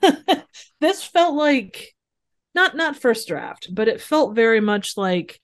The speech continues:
there needed to be smooth, like, it was, it was, they brought it to,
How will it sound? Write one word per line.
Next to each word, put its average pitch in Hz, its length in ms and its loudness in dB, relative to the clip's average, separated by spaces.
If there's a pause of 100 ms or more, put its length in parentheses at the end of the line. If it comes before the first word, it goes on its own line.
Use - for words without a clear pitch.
there 233 180 2
needed 247 400 -2
to 240 100 -10
be 196 540 -4 (360)
smooth, 294 340 -4
like, 285 160 0
it 285 80 -4
was, 254 300 0
it 233 120 -6
was, 226 500 -4 (200)
they 240 120 4
brought 269 400 2
it 262 240 -4
to, 214 420 -4